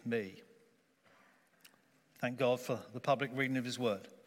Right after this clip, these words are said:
It's a little bit of background to help us to understand that context a little bit, 'cause there's a little bit of history here that just, would just help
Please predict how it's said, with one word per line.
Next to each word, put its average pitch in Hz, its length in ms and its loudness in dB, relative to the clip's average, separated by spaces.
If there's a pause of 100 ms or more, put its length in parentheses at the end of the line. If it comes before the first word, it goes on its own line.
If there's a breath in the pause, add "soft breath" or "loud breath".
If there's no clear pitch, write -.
(1800 loud breath)
It's - 140 -6
a 220 40 4
little 226 100 8
bit 208 100 10
of 190 80 8
background 160 460 8
to - 40 4
help 170 140 8
us 156 120 2
to 180 80 8
understand 151 540 8
that 139 200 4
context 160 560 6
a 156 40 6
little 139 140 4
bit, 127 180 0
'cause 139 200 2
there's 147 180 4
a 156 60 6
little 170 140 6
bit 147 100 4
of 143 80 4
history 151 460 4
here 127 240 4
that 123 120 -2
just, - 460 -2
would 143 180 0
just - 240 -2
help 151 320 4